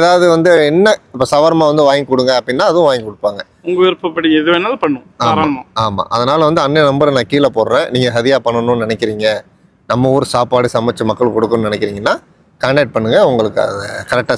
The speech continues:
Speaker 1: செஞ்சு கொடுத்துருவாங்க. சரிங்களா? ஓகே நண்பர்களே, இந்த வீடியோ வந்து இதோட முடிச்சுக்கலாம். பிடிச்சிருந்தா லைக் பண்ணுங்க, ஷேர் பண்ணுங்க,
Speaker 2: சப்ஸ்கிரைப் பண்ணுங்க.
Speaker 1: ஆமா, கடைசியா கஞ்சி தண்ணியோட முடிச்சு விடுவோம்.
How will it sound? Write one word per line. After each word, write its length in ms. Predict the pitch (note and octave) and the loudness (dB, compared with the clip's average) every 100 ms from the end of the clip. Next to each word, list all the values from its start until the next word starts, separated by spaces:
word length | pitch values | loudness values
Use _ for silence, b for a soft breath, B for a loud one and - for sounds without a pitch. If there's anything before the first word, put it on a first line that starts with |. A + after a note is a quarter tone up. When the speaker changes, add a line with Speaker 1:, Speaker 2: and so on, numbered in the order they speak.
| - | -4
Speaker 1:
செஞ்சு 160 | G#2+ G#2 | -4 -4
கொடுத்துருவாங்க. 440 | F#2+ G2 F#2 F#2 - - | -2 -2 -2 -4 -8 -6
சரிங்களா? 320 | A#2+ A#2 A#2+ B2 - b b b b _ - | -4 0 -2 -2 -10 b b b b _ -4
ஓகே 160 | A#2 C#3 C3 | -2 2 2
நண்பர்களே, 340 | B2 B2+ B2 - | 2 2 2 -2
இந்த 140 | A2+ A#2 | -2 0
வீடியோ 180 | C3+ C3+ | 2 2
வந்து 140 | C3+ B2 | 2 2
இதோட 160 | C3 B2+ | 2 0
முடிச்சுக்கலாம். 560 | B2 B2 B2 B2+ E3+ - _ _ _ _ B2+ | -2 -2 0 2 0 -6 _ _ _ _ -6
பிடிச்சிருந்தா 360 | A#2+ B2+ B2 A#2 | -2 0 0 0
லைக் 160 | A#2+ B2+ | -2 -2
பண்ணுங்க, 220 | B2 B2+ C3 | -2 -2 -2
ஷேர் 140 | A#2 A#2 | -2 -2
பண்ணுங்க, 360 | A#2 B2 F3 F3+ _ _ _ G2+ | 0 0 0 -4 _ _ _ -8
Speaker 2:
சப்ஸ்கிரைப் 440 | G2 - G3 F3 | -8 -4 -2 -2
பண்ணுங்க. 240 | D3 C#3 C3+ - A2+ | -4 -4 -6 -2 -2
Speaker 1:
ஆமா, 240 | A2+ G#2+ G#2 C#3+ | 0 -2 -2 0
கடைசியா 340 | A#2 B2 C#3 B2+ | 0 2 0 0
கஞ்சி 180 | A#2+ A#2+ | 0 0
தண்ணியோட 400 | B2+ A#2+ A#2+ B2 A#2+ | 0 0 2 2 0
முடிச்சு 220 | G#2 - | -4 -4
விடுவோம். 300 | G2+ F2+ - | -4 -4 -8